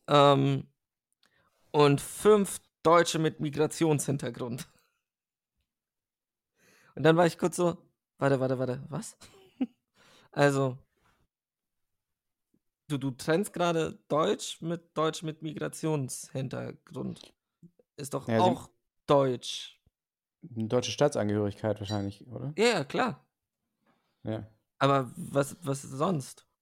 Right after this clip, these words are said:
Speaker 1: Also ich meine, wenn du deutsche Staatsangehörigkeit hast, bist du ja Deutscher. Punkt.
Speaker 2: Naja, es geht ja, es geht ja um die Frage, wo kommst du wirklich her am Ende, ne?
Speaker 1: Ja.
Speaker 2: Das ist ja die Frage.
Speaker 1: Da, da, das ist die Frage, die sie öfters stellen.
Speaker 2: Da kannst du ja auch gerne nochmal was zu sagen.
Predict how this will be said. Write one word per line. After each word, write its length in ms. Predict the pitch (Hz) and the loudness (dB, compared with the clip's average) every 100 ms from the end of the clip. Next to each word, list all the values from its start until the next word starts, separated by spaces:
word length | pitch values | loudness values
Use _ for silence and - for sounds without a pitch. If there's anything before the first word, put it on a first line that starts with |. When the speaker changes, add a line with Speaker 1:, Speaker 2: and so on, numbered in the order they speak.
| _ _ _ _ _ _ | _ _ _ _ _ _
Speaker 1:
Also 200 | - 131 | -10 -6
ich 60 | 139 | -4
meine, 220 | 143 143 | -4 -4
wenn 120 | 143 | -6
du 60 | 139 | -6
deutsche 260 | 139 139 139 | -6 -6 -6
Staatsangehörigkeit 840 | 139 143 151 156 165 - 156 151 | -6 -6 -6 -10 -12 -8 -8 -6
hast, 340 | 160 165 - | -6 -8 -10
bist 180 | - 143 | -14 -8
du 40 | 143 | -6
ja 80 | |
Deutscher. 440 | 147 160 160 - 143 _ _ _ _ _ _ _ _ _ _ _ _ _ _ _ _ _ _ _ _ | -4 -4 -4 -10 -16 _ _ _ _ _ _ _ _ _ _ _ _ _ _ _ _ _ _ _ _
Punkt. 180 | 170 156 | 0 2
Speaker 2:
Naja, 100 | 117 | 2
es 100 | 113 | 2
geht 140 | 123 | 0
ja, 100 | 123 - - _ | 0 -2 -12 _
es 60 | |
geht 120 | - | -4
ja 80 | 117 | 0
um 60 | 113 | 0
die 80 | 110 | 0
Frage, 340 | - 117 117 | 4 4 4
wo 80 | 110 | 0
kommst 240 | 127 113 | -2 -4
du 80 | 104 | -2
wirklich 340 | 135 147 101 | -2 -2 -4
her 200 | 104 92 | -4 -4
am 120 | 104 107 | -6 -6
Ende, 180 | 95 | -6
ne? 180 | 95 113 - _ - | -4 -6 -10 _ -8
Speaker 1:
Ja. 120 | 139 | -2
Speaker 2:
Das 100 | 127 | -2
ist 40 | 107 | -2
ja 80 | |
die 80 | 95 | -4
Frage. 360 | - - 98 101 - - | -6 -4 -4 -6 -14 -6
Speaker 1:
Da, 120 | 139 | -6
da, 220 | - 143 | -4 -8
das 280 | - 139 139 | -6 -8 -8
ist 140 | 135 | -8
die 80 | 135 | -8
Frage, 260 | 143 139 135 | -6 -4 -4
die 100 | 135 | -6
sie 120 | - | -8
öfters 340 | 139 135 127 | -10 -10 -12
stellen. 340 | - - 139 139 _ _ _ _ _ | -10 -10 -12 -14 _ _ _ _ _
Speaker 2:
Da 100 | 104 | -6
kannst 200 | 120 120 | -4 0
du 40 | 117 | 2
ja 60 | |
auch 100 | 131 | 2
gerne 180 | 127 110 | 2 2
nochmal 180 | 110 104 | 2 -2
was 120 | 101 | -4
zu 80 | 104 | -4
sagen. 320 | 101 98 101 | -2 -2 -6